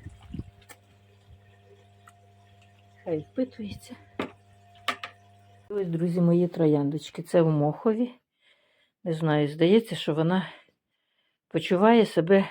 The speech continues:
дуже гарно. Ну, звичайно, за цей час, я думаю, коріння там ще немає. І трогать не буду,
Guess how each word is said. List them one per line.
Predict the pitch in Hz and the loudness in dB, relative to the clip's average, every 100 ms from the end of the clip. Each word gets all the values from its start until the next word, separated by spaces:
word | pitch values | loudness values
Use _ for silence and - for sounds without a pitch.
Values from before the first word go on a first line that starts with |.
| - - | -10 -8
дуже | 160 160 151 | 0 2 2
гарно. | 143 135 147 160 - _ _ _ _ _ _ _ _ _ - | 0 -2 -2 -8 -10 _ _ _ _ _ _ _ _ _ 2
Ну, | 240 156 - | 2 2 -2
звичайно, | 165 175 - 175 160 | 0 4 8 8 8
за | 160 | 2
цей | 160 180 | 4 4
час, | 165 170 151 | 6 4 6
я | 160 | 2
думаю, | 156 156 156 151 | 2 2 2 2
коріння | 170 170 156 147 | 2 2 2 0
там | 156 | -2
ще | 135 196 | -2 0
немає. | 190 226 277 262 247 _ _ _ _ _ _ _ _ _ | 2 4 4 2 0 _ _ _ _ _ _ _ _ _
І | 190 | -10
трогать | - 196 175 180 180 | 4 6 6 4 4
не | 170 | 2
буду, | 196 247 262 | 2 4 2